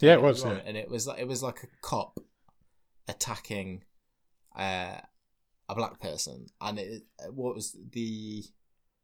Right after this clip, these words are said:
Speaker 2: the, the, the tag on it was like, "This ha-, this has to stop," or something
Speaker 1: It was
Speaker 2: like
Speaker 1: something
Speaker 2: that.
Speaker 1: to do with suffer, wasn't it?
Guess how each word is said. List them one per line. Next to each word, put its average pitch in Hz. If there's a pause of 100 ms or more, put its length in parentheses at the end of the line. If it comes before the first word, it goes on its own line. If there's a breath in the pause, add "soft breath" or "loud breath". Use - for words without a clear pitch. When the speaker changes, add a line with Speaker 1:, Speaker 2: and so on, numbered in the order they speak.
(880)
Speaker 2:
the, 110 (200)
the, 107 (320)
the 104 (100)
tag 98 (180)
on 98
it 95
was 98
like, 92
"This 101
ha-, - (380)
this -
has -
to 98
stop," -
or 90
something -
Speaker 1:
It 135
was 123
Speaker 2:
like -
Speaker 1:
something 165
Speaker 2:
that. -
Speaker 1:
to 135
do 123
with -
suffer, -
wasn't 98
it? -